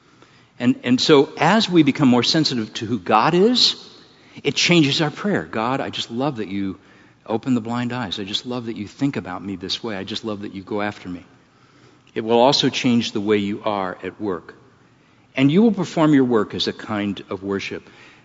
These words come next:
I'm gonna invite the praise band, the worship band, to come back and join me here as I finish. So we've talked about the three things that you really need. You need to be growing in your knowledge of God, such as, such that it's true knowledge. You can do that in the scripture,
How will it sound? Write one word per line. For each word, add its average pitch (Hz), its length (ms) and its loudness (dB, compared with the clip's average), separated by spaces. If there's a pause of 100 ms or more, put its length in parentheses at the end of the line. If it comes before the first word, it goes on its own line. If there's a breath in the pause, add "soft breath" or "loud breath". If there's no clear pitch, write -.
(480 soft breath)
I'm 127 140 2
gonna 143 140 8
invite 120 440 4
the 107 60 -6
praise 117 300 0
band, 117 280 0
the 104 40 0
worship 104 320 -2
band, 107 180 -2
to 101 60 -4
come 107 160 -6
back 104 220 0
and 101 100 -4
join 104 200 -2
me 107 140 0
here 104 340 -2
as 101 200 -4
I 98 100 0
finish. 92 500 -6 (1200 loud breath)
So 170 120 6
we've 160 160 10
talked 175 280 4
about 151 240 6
the 131 80 4
three 175 320 4
things 139 300 4
that 123 120 2
you 113 140 -2
really 120 280 4
need. 101 420 2 (340 loud breath)
You 123 100 2
need 120 100 6
to 113 60 2
be 107 100 0
growing 151 680 2
in 117 180 0
your 104 120 0
knowledge 120 520 2
of 151 80 -4
God, 107 260 0
such - 220 -4
as, 98 220 -10
such - 300 -4
that 104 80 -6
it's 92 220 -4
true - 280 0
knowledge. 95 500 -4 (320 soft breath)
You - 60 -20
can 98 140 -6
do 135 200 4
that 160 280 4
in 113 60 -6
the 107 60 -4
scripture, 151 540 0